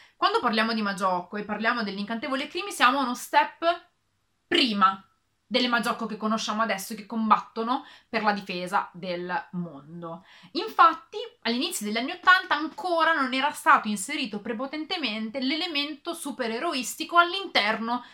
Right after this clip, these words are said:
della storia delle maghette. Yu si trasforma in Krimi Mami per fare l'idol. I problemi che affronta Yu, e lo si può vedere già da questo volume senza dover andare a recuperare l'intera serie animata,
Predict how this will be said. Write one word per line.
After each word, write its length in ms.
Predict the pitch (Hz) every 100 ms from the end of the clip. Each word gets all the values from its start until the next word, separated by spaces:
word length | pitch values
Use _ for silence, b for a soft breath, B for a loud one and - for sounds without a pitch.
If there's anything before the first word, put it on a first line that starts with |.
| B
della 200 | 247 269
storia 280 | 269 190 185
delle 160 | 180
maghette. 640 | 170 170 139 _ 180 185 - _ _ _ -
Yu 420 | 285 220 196 -
si 160 | - 220
trasforma 560 | 233 - - 359 269
in 160 | 202 202
Krimi 320 | 240 233 214
Mami 580 | 208 160 160 175 196 208 _ _ _ _ _ _ _ _ _
per 160 | 330 339
fare 180 | 320 359
l'idol. 600 | 277 269 165 131 - - _ _ _ _ _ _ _ _
I 140 | 277 269
problemi 440 | 330 349 508 381
che 80 | 202
affronta 440 | 180 226 254 214
Yu, 440 | 185 170 170 170 - _
e 140 | 240 262
lo 100 | 269
si 160 | 233
può 160 | 277 262
vedere 320 | 262 359 302
già 160 | 220 226
da 120 | 214
questo 300 | 208 - 196
volume 340 | 240 294 196
senza 460 | 180 214 208 196 202
dover 280 | 190 190 185
andare 260 | 208 220
a 40 | 190
recuperare 600 | 190 185 202 220 226 208
l'intera 380 | 196 202 233 196
serie 260 | 220 208
animata, 720 | 196 208 180 160 - 180 214